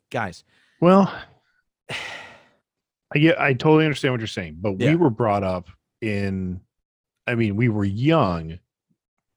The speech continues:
Speaker 2: but we were listening to George Carlin and,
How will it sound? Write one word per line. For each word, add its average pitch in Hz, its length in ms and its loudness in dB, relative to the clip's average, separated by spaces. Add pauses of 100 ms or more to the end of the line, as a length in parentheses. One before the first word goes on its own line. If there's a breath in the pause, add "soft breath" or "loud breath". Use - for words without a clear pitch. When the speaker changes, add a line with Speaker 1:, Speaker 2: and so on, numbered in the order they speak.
(360)
Speaker 2:
but 110 200 -2
we 123 200 4
were 139 160 4
listening 95 520 -2
to 85 500 -6 (1000 soft breath)
George 87 300 -4
Carlin 71 720 -6
and, 82 680 -8